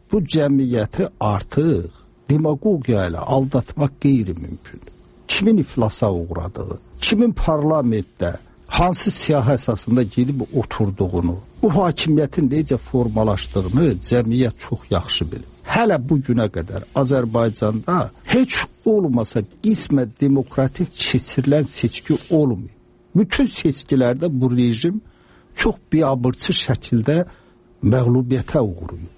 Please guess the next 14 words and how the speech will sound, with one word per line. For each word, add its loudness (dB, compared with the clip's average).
O 4
cümlədən 0
prezident 0
seçkilərində -2
Azərbaycan 0
müxalifətinin -2
boykot 0
taktikası -6
bu 2
seçkilərin 0
keçirilməsini 0
tamamilə 0
heçə 0
endirdi. -8